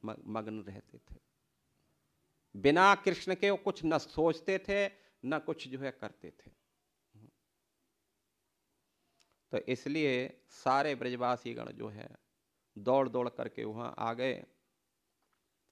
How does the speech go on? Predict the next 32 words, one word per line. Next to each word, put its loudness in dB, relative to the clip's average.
और -4
आ 2
करके -6
जो -12
है -14
उन्होंने -8
पूछा, -6
"क्या -6
देखा?" -8
तो -12
देखा -6
तो -12
वहाँ -12
जो -16
है -14
दो -8
वृक्ष -8
गिरे -8
हुए -4
हैं। -8
नंद -6
बाबा -4
भी -10
दौड़ -4
करके -12
वहाँ -10
आ -8
गए, -10
आ -6
करके -10
जो -12
है -14